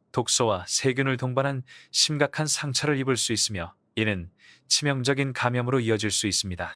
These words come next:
결론은 작은 구경의 무기는 전혀 쓸모가 없다는 것입니다.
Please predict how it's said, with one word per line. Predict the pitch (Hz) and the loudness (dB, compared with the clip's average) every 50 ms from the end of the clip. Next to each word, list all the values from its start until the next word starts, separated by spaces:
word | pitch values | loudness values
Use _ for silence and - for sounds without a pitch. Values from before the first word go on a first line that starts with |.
| _ _ _ _ | _ _ _ _
결론은 | - - 147 147 156 156 156 143 127 107 98 92 95 | 2 2 2 4 4 2 0 0 -2 -4 -6 -6 -4
작은 | - - - 123 131 127 151 156 156 143 | -4 -2 0 2 2 2 0 0 -2 -2
구경의 | 131 - 143 147 151 151 151 139 | -2 -2 0 0 0 0 0 0
무기는 | 123 127 123 139 139 147 131 113 98 90 92 | 0 0 0 -2 -2 -2 -2 -4 -6 -6 -4
전혀 | - - - 107 110 110 | -4 -2 -2 -2 -2 0
쓸모가 | - - - 135 123 117 117 113 127 120 104 | 0 0 0 0 0 0 0 2 4 4 4
없다는 | 95 - - 120 113 110 | 2 2 0 0 0 0
것입니다. | 101 98 - - 110 101 90 92 90 87 - | 0 0 0 0 -2 -2 -2 -2 -2 -4 -8